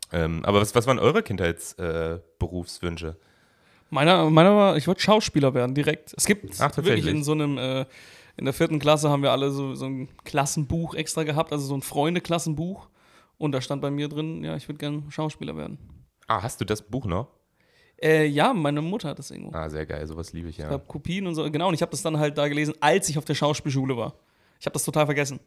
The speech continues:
Speaker 2: Ich
Speaker 1: Boah,
Speaker 2: wusste
Speaker 1: da
Speaker 2: gar
Speaker 1: hast
Speaker 2: nicht,
Speaker 1: du
Speaker 2: dass
Speaker 1: dich
Speaker 2: ich
Speaker 1: krass bestätigt gefühlt, oder? Das
Speaker 2: Ja.
Speaker 1: ist so ein geiler Moment, wenn man, wenn
Speaker 2: Ja.
Speaker 1: man weiß, geil, ich hab genau das gemacht, was ich schon immer machen wollte.
Speaker 2: Ja, ja, ja, ja.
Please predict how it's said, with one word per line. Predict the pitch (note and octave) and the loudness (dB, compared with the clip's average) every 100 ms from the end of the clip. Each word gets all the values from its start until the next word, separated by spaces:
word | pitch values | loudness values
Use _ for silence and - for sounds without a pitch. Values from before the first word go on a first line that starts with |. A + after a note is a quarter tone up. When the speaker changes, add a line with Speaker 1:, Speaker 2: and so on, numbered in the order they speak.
| _ _ - | _ _ -20
Speaker 2:
Ich | - | -4
Speaker 1:
Boah, | |
Speaker 2:
wusste | D#3+ F3 | -2 2
Speaker 1:
da | |
Speaker 2:
gar | D3 | 2
Speaker 1:
hast | C#3+ | 2
Speaker 2:
nicht, | D3+ | 2
Speaker 1:
du | |
Speaker 2:
dass | C#3+ | 0
Speaker 1:
dich | |
Speaker 2:
ich | C#3 | 2
Speaker 1:
krass | F#2 | 2
bestätigt | - - F2+ F#2 | 0 -2 -2 -4
gefühlt, | F2+ - E2+ | -8 -6 -2
oder? | F#2 G2 | 0 4
Das | |
Speaker 2:
Ja. | E3+ | 8
Speaker 1:
ist | E3 | 8
so | |
ein | F#2 | 8
geiler | G#2 G2+ | 8 8
Moment, | F#2+ F#2 F#2 | 6 4 4
wenn | F2+ | 2
man, | F#2 F2+ | 2 0
wenn | E2 | 2
Speaker 2:
Ja. | A#2+ | 2
Speaker 1:
man | F2+ | 4
weiß, | F2 F2 F2+ - | 2 2 0 -2
geil, | E2+ F2 | 0 2
ich | E2+ | 0
hab | F2+ - | -4 -4
genau | F2+ F2+ | 0 2
das | F#2 - | 2 -2
gemacht, | F2+ F2 - | -2 -4 -4
was | F2 | -8
ich | F2 | -6
schon | F#2+ | -6
immer | F2 | -4
machen | F2 F2+ F#2 | -2 -4 -4
wollte. | F2 | 0
Speaker 2:
Ja, | D3+ | 2
ja, | D#3+ D3+ | 2 2
ja, | D3 - - | -2 -6 -12
ja. | C3 | -12